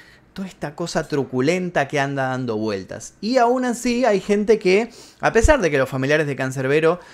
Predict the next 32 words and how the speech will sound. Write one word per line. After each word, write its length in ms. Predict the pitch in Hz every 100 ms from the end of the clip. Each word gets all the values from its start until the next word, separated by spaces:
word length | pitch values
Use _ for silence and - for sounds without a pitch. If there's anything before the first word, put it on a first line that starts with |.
| -
al 160 | 131 139
parecer 300 | 156 156 185
están 260 | 180 185
contentos 560 | 180 165 175 262 214 151
por 160 | 143 135
el 80 | 131
veredicto, 520 | 156 160 185 - 220
hay 120 | 214
gente 380 | 214 294 254 226
que 80 | 208
sigue 400 | - 226 233 208
dudando 720 | 143 131 123 139 151 143 120
de 120 | 110
esto. 240 | 101 - 127
Gente 300 | 226 247 196
que 100 | 175
sigue 180 | 180
diciendo, 400 | 180 208 214 214
"Mm, 880 | 214 247 277 285 277 269 277 262 262
yo 180 | 247 269
no 120 | 269
sé 160 | 214 214
si 100 | 175
están 220 | 170 160
así, 560 | 139 - 226 233 220 - - - -
yo 100 | 240
no 100 | 226
sé 140 | 190
si 140 | 180 147
los 180 | 135
están 280 | 135 135 151
obligando". 720 | 135 120 123 170 185 175 170